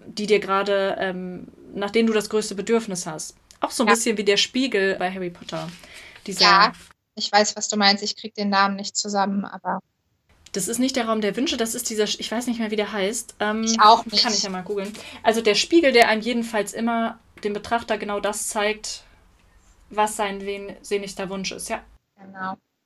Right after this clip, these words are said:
Speaker 2: Es war, glaub ich, Sehnsucht rückwärts oder sowas.
Speaker 1: Ah, was dann auf dem Spiegel steht, ne?
Speaker 2: Ja. Aber, äh, ich hätte dann noch ein, also erstmal möchte ich dem noch mal zustimmen und das auch wirklich mehrfach unterstreichen, dass Wiederholung,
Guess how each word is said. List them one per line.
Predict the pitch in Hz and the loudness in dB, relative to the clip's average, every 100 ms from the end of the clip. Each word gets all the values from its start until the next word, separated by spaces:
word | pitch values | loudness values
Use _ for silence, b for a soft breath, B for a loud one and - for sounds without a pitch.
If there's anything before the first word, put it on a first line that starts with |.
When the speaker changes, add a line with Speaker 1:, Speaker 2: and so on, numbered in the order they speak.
| _ B B - _ | _ B B -20 _
Speaker 2:
Es | - 233 | 0 4
war, | 233 | 8
glaub | 226 226 | 8 6
ich, | 208 | 4
Sehnsucht | 214 240 262 240 226 - | 4 4 4 0 -2 -6
rückwärts | 226 - 196 180 - | -12 -6 0 0 0
oder | 185 190 180 | -8 -8 -6
sowas. | 185 180 180 180 - - _ _ _ _ _ _ B B B - | -6 -6 -6 -2 -4 -4 _ _ _ _ _ _ B B B -2
Speaker 1:
Ah, | 247 | 0
was | 226 | 2
dann | 233 208 | 2 0
auf | - | -2
dem | 208 | -6
Spiegel | - 269 214 | -2 0 2
steht, | - 190 175 175 | 0 -4 -6 -6
ne? | 190 349 - _ _ | -8 -8 -12 _ _
Speaker 2:
Ja. | 214 208 185 - _ _ _ _ B B B B - | 4 6 4 0 _ _ _ _ B B B B 2
Aber, | 240 247 | 6 8
äh, | 240 226 233 | 8 6 2
ich | 285 | -2
hätte | 285 277 | -2 0
dann | 240 | 0
noch | 233 247 | 0 0
ein, | 247 | -4
also | 208 202 233 | 0 2 2
erstmal | 240 247 277 247 | 2 2 2 -2
möchte | 247 - | -2 -4
ich | - | -6
dem | 240 | -2
noch | 233 233 | -2 -2
mal | 226 214 | 0 0
zustimmen | - 285 - 285 285 | -2 -6 -2 0 0
und | 220 226 | 0 0
das | 226 | 0
auch | 233 220 | 0 0
wirklich | 240 233 | -4 0
mehrfach | 220 233 254 220 | 2 2 0 -4
unterstreichen, | 220 208 - 214 226 233 | 0 0 4 4 4 2
dass | 214 - | 0 0
Wiederholung, | 214 214 208 220 220 214 214 208 | 4 4 4 4 4 4 2 -2